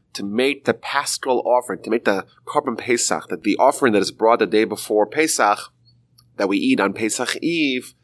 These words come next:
the question was, are you allowed to bring that sacrifice if the eve of Pesach is on Shabbos? And the land of Israel was so bereft of Torah giants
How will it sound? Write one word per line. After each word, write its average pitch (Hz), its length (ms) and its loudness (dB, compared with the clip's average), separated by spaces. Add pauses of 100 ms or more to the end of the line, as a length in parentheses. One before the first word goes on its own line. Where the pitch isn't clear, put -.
(600)
the 107 80 -6
question 127 300 0
was, 117 200 2
are 113 120 2
you 113 160 -2
allowed 107 160 2
to 104 80 -16
bring 110 100 -2
that 104 100 -2
sacrifice 104 760 -4 (100)
if 101 340 -2 (140)
the - 180 -6
eve 113 300 0
of - 160 -2
Pesach 101 640 0 (400)
is 95 160 -8
on 90 140 -12
Shabbos? 85 720 -2 (340)
And 87 100 -12
the 87 60 -8
land 113 260 2
of 101 80 0
Israel 104 380 0
was 87 180 -4
so 123 360 2
bereft 113 340 0
of 104 140 -14
Torah 120 320 2
giants 127 720 0